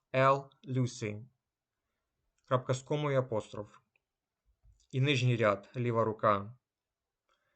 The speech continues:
Zina's Xerox copies very brightly. Зінин Xerox копіює дуже яскраво.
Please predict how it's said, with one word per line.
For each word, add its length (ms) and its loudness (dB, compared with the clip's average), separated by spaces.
Zina's 680 -2
Xerox 720 -2
copies 400 0
very 300 4
brightly. 600 0
Зінин 540 0
Xerox 800 -2
копіює 600 -2
дуже 280 -2
яскраво. 760 2